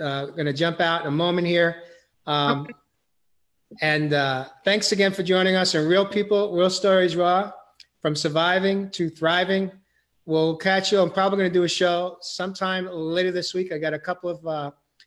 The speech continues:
Speaker 1: potential guests that, um, that are gonna be jumping in the studio. Have an awesome day. And no matter what, take some time for self-care,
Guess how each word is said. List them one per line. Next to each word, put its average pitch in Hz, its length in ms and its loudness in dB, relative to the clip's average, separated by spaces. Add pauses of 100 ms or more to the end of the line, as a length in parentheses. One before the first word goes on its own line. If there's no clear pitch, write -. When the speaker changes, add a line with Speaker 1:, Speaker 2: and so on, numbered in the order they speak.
(240)
Speaker 1:
potential 185 380 -2
guests 175 400 -2
that, 151 180 -2
um, 143 360 -8
that 147 140 -6
are 139 320 -8 (220)
gonna 151 140 -8
be 147 120 -8
jumping 156 320 -6
in 156 100 -4
the 156 80 -6
studio. 147 480 -6 (420)
Have 170 140 -2
an 170 60 0
awesome 170 380 -2
day. 156 380 0
And 156 100 -6
no 147 80 -4
matter 156 280 0
what, 156 240 -4
take 156 180 -6
some 160 160 -8
time 160 300 -4
for 151 100 -12
self-care, 165 720 -2